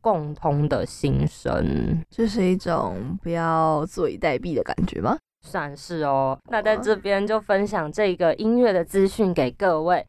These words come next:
Speaker 1: 这里播放的二重唱曲目是选自一九六八年，由卡尔贝姆指挥，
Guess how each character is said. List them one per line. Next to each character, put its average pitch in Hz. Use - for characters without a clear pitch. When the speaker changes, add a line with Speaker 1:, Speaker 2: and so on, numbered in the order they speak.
Speaker 1:
这 339
里 254
播 196
放 196
的 160
二 214
重 170
唱 190
曲 156
目 160
是 180
选 131
自 156
一 175
九 139
六 170
八 147
年， 139
由 165
卡 -
尔 190
贝 196
姆 156
指 165
挥， 185